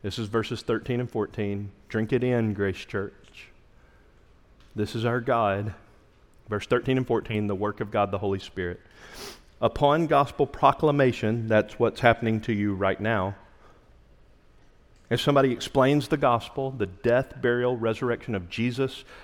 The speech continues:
of Nazareth for the forgiveness of your sins, for your reconciliation with God, the work that God did in Christ, that you must believe, you must, you must believe, and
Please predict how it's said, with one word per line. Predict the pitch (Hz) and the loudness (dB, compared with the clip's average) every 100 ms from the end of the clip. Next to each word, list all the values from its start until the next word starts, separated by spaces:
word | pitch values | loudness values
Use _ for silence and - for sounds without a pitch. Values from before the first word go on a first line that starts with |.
| - | -8
of | 101 101 | -6 -2
Nazareth | 113 113 104 90 101 | 0 0 0 -6 -6
for | - | -4
the | 98 | -2
forgiveness | 107 90 104 117 107 | -2 0 0 -2 -4
of | 110 | -6
your | 120 | -6
sins, | 117 101 95 104 104 - - _ | -6 -6 -4 -6 -10 -18 -20 _
for | - | -8
your | 95 | -4
reconciliation | 87 92 113 - 110 101 - | -2 -4 -4 -4 -4 -4 -6
with | 117 107 | -10 -6
God, | 95 95 98 - - - - - - - - - - | -6 -6 -10 -16 -20 -20 -20 -20 -20 -20 -20 -20 -12
the | 101 101 | -4 0
work | 110 123 123 | 2 0 0
that | 123 | -2
God | 113 113 117 | 2 2 2
did | 117 | 0
in | 123 123 | 0 -2
Christ, | 113 107 - | -2 -2 -2
that | 113 | -4
you | 110 104 | -2 -2
must | 95 101 107 131 - 123 | 0 2 2 2 -2 -6
believe, | 123 123 123 104 110 131 131 - 110 | -2 0 0 -2 -4 -8 -14 -18 -8
you | 104 | -4
must, | 101 107 101 82 - - - | -2 0 -2 -4 -12 -20 -6
you | 120 101 | -4 -2
must | 95 110 120 - - 98 | -2 -2 -2 -4 -14 -8
believe, | 92 87 87 90 87 - - - - - | -4 -2 -4 -6 -10 -18 -20 -20 -8 -2
and | 131 123 117 113 | 0 0 -2 -6